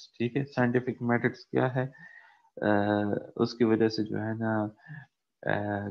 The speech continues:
the scientific methods guides their attempts at understanding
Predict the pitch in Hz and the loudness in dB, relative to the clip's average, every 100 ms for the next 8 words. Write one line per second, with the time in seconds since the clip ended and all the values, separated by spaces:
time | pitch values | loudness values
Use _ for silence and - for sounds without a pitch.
0 | 107 - - 104 107 107 110 107 - 104 | -6 -6 -6 0 2 2 2 0 2 2
1 | 117 113 117 110 113 110 107 107 - 101 | 2 0 0 -2 0 2 0 -2 -4 4
2 | 104 117 127 127 - 120 107 101 - - | 6 6 4 0 -10 -2 2 2 0 -6
3 | 110 - _ 127 127 101 - - _ - | -12 -12 _ 2 2 2 -4 -16 _ -8
4 | 92 - 95 90 92 - 98 90 87 | -6 -4 -4 -4 -8 -4 -2 -2 -6